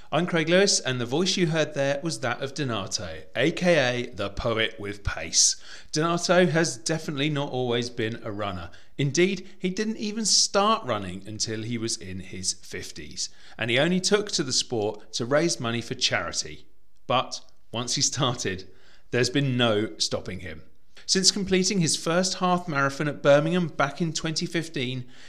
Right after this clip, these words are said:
he's gone on to break a Guinness World Record for the fastest marathon dressed as a hospital patient. He's completed five marathon majors,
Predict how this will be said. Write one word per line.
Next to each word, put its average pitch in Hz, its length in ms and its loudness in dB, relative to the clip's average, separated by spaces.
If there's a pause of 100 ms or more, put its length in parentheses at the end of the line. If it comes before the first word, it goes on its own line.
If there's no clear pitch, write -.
he's 180 240 4
gone 190 220 0
on 120 320 -4
to 139 100 -2
break 139 340 2
a 117 60 0
Guinness 104 380 -2
World 95 240 2
Record 180 440 2
for - 140 -8
the 90 80 -4
fastest 117 640 0
marathon 110 560 -2
dressed - 480 -2
as 98 200 -6 (120)
a 101 160 -6
hospital - 540 -2
patient. 135 480 -2 (320)
He's 143 160 2
completed 131 720 -4
five 120 320 0
marathon 113 420 -2
majors, 131 540 0